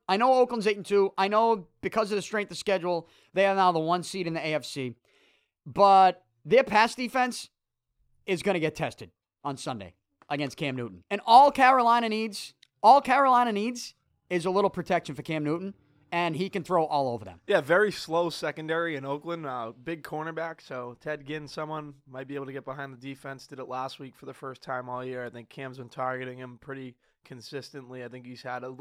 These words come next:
Speaker 2: around, um, six targets the last four weeks, so he's definitely someone in that game if you're trying to tandem up
Speaker 1: All
Speaker 2: Cam
Speaker 1: right,
Speaker 2: with someone in a
Speaker 1: so
Speaker 2: G P P.
Speaker 1: running back, who do you gotta have as running back in week twelve in the N F L on Sunday?
Speaker 2: I think it's a no-brainer with David Johnson.
Speaker 1: No-brainer.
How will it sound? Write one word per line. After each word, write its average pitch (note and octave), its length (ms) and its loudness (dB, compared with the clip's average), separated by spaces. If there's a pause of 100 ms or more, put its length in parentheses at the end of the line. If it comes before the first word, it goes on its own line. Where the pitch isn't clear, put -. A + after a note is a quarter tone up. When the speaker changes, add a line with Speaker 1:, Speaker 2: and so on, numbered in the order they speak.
Speaker 2:
around, C3 480 -8 (120)
um, B2 320 -14
six - 280 -18
targets B2+ 420 -8
the C3 40 -16
last B2 260 -8
four C3 260 -10
weeks, B2+ 300 -14
so B2 300 -12 (600)
he's B2 240 -16
definitely B2+ 400 -12
someone B2 300 -14
in A#2 80 -18
that A#2 240 -12
game A#2+ 200 -20
if A#2+ 120 -20
you're A#2 80 -20
trying A2+ 320 -16
to G#2+ 60 -18 (760)
tandem B2 380 -18
up A2+ 180 -12 (380)
Speaker 1:
All F3+ 120 6
Speaker 2:
Cam G3+ 60 8
Speaker 1:
right, F#3 120 4
Speaker 2:
with E3 100 -6
someone A#2 300 -16
in A#2 60 -20
a - 20 -16
Speaker 1:
so G#3 340 4
Speaker 2:
G - 60 -10
P G3+ 80 -14
P. A#2+ 260 -18
Speaker 1:
running G#3+ 360 0
back, D#3+ 420 2
who B3+ 160 0
do C4+ 40 -2
you B3+ 120 -2
gotta G#3+ 180 4
have G3 240 2
as D#3 140 -6
running F3 220 0
back C3+ 340 -2 (100)
in D#3 140 -6
week E3 180 -2
twelve E3+ 240 0
in D3+ 60 -6
the D3 80 -2
N C#3 80 0
F - 120 -8
L C#3 120 0
on B2 140 -4
Sunday? B2 280 -10
Speaker 2:
I - 20 -10
think D#3+ 200 -6
it's - 120 -8
a C3 60 -8
no-brainer C#3 580 -8
with C#3 120 -14
David C3+ 280 -10
Johnson. B2 540 -10
Speaker 1:
No-brainer. B2 560 -6